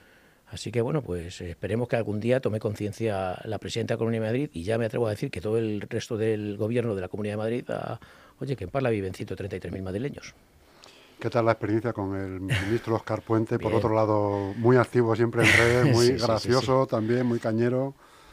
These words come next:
Speaker 1: Sí, sí, la verdad es que
Speaker 2: Tengo que
Speaker 1: es
Speaker 2: decirle que estuvo aquí también los otros días en el partido Leganés-Valladolid.
Speaker 1: Sí.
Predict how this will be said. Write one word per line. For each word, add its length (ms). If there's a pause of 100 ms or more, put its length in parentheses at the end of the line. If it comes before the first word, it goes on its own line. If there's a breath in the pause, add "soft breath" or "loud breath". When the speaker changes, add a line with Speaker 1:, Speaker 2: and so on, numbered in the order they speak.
(120)
Speaker 1:
Sí, 160
sí, 160
la 120
verdad 160
es 60
que 180
Speaker 2:
Tengo 160
que 60
Speaker 1:
es 40
Speaker 2:
decirle 240
que 60
estuvo 200
aquí 140
también 240
los 140
otros 240
días 180
en 80
el 80
partido 400
Leganés-Valladolid. 880
Speaker 1:
Sí. 400